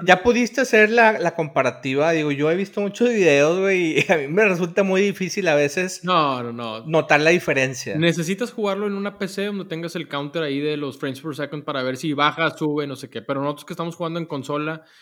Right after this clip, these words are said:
Speaker 2: y en un monitor, eh, es complicado estar dándole un, o sea, dando segui-, seguimiento a si bajaron los frames o subieron los frames o si bajó la calidad de la, de la imagen. Entonces,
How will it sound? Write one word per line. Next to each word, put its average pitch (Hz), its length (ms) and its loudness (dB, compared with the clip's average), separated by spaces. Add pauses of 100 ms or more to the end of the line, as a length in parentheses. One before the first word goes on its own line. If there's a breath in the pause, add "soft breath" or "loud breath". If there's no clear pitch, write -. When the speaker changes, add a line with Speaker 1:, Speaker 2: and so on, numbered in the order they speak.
(140)
Speaker 2:
y 175 120 -2
en 139 100 0
un 143 100 -2
monitor, 151 640 -2 (180)
eh, 127 400 -6
es 127 160 -8
complicado 160 640 -2
estar 147 300 -6
dándole 147 360 -4
un, 139 360 -8 (320)
o 139 120 -10
sea, 139 140 -4
dando 139 280 -2
segui-, 147 360 -4
seguimiento 135 560 -4
a 143 160 -6
si 147 140 -8
bajaron 135 360 -2
los 147 140 -6
frames 139 240 -4
o 147 60 -10
subieron 127 320 -8
los 131 120 -14
frames 127 260 -12
o 135 60 -18
si 120 120 -14
bajó 120 320 -8
la 127 160 -8
calidad 117 320 -8
de 123 80 -8
la, 127 240 -8
de 123 100 -16
la 113 80 -10
imagen. 110 400 -14
Entonces, 117 540 -16